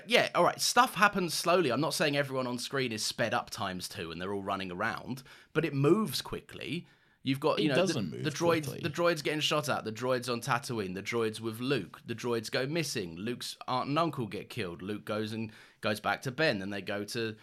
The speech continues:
Speaker 1: fucking,
Speaker 2: You're just
Speaker 1: uh,
Speaker 2: listing things that happen in the
Speaker 1: Yeah,
Speaker 2: movie. I
Speaker 1: but,
Speaker 2: can
Speaker 1: and
Speaker 2: do
Speaker 1: there's
Speaker 2: this
Speaker 1: so
Speaker 2: with any
Speaker 1: much that
Speaker 2: movie.
Speaker 1: happens in that two-hour span of the movie.
Speaker 2: You can do the exact same thing with Return of the Jedi.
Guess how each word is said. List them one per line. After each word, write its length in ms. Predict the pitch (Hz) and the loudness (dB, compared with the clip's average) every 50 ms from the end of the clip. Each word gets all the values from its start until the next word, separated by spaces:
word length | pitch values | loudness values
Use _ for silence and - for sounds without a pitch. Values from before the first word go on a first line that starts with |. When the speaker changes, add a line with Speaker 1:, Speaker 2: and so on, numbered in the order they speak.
| - - - - _ _ _ | -20 -20 -20 -20 _ _ _
Speaker 1:
fucking, 460 | - - 123 120 - 123 123 123 123 | -4 -4 -4 -2 0 0 0 2 2
Speaker 2:
You're 100 | 185 233 | 2 0
just 160 | 311 - - | 0 0 0
Speaker 1:
uh, 40 | 180 | 0
Speaker 2:
listing 400 | 196 254 320 - - - 269 247 | 0 0 0 -2 -2 -2 -2 -2
things 340 | 180 160 214 240 233 220 196 | -2 0 -2 -2 0 0 -2
that 100 | 208 190 | 0 0
happen 320 | 175 190 196 180 185 196 190 | 0 0 0 2 2 2 2
in 120 | 185 180 | 2 2
the 60 | 170 | 2
Speaker 1:
Yeah, 280 | 156 156 - 311 392 - 190 180 | 4 6 6 8 10 10 8 8
Speaker 2:
movie. 120 | 131 107 | 6 4
I 100 | 139 208 | 6 8
Speaker 1:
but, 100 | 311 - | 8 8
Speaker 2:
can 80 | 302 - | 10 10
Speaker 1:
and 100 | 302 302 | 10 10
Speaker 2:
do 40 | |
Speaker 1:
there's 120 | 311 311 302 | 10 10 10
Speaker 2:
this 100 | 311 - | 10 12
Speaker 1:
so 120 | - 311 | 12 12
Speaker 2:
with 80 | 294 285 | 12 12
any 80 | 254 | 12
Speaker 1:
much 220 | 240 277 320 - 170 | 10 10 10 10 8
that 60 | 151 262 247 202 | 10 10 10 10
Speaker 2:
movie. 60 | - | 10
Speaker 1:
happens 460 | 214 - - - 269 233 202 175 143 - | 8 6 6 6 4 4 4 2 2 2
in 140 | 170 165 | 2 2
that 180 | 165 160 - - | 2 2 2 2
two-hour 440 | - 156 151 147 143 135 127 127 123 | 0 2 2 4 4 4 4 4 2
span 340 | - - - 123 117 113 107 | 0 2 4 4 4 4 2
of 100 | 98 92 | -2 -2
the 80 | 107 | -4
movie. 460 | 104 101 101 98 92 85 82 71 73 - | -2 -2 -2 -4 -4 -6 -6 -6 -4 -2
Speaker 2:
You 100 | 233 302 | 0 0
can 140 | 302 359 320 | 0 0 2
do 140 | 269 311 285 | 2 2 2
the 80 | 294 | 2
exact 340 | 302 254 247 262 285 285 247 | 0 0 0 0 -2 -2 -2
same 220 | - - 262 262 220 | -4 -4 -4 -4 -2
thing 180 | 262 254 247 | -2 0 0
with 140 | 240 240 226 | 2 2 0
Return 220 | 202 - 254 240 | 0 0 0 0
of 80 | 233 233 | 0 0
the 40 | 226 208 240 | 0 0 -2
Jedi. 460 | 262 285 285 240 131 87 73 - | -2 0 0 -2 -2 -2 -6 -10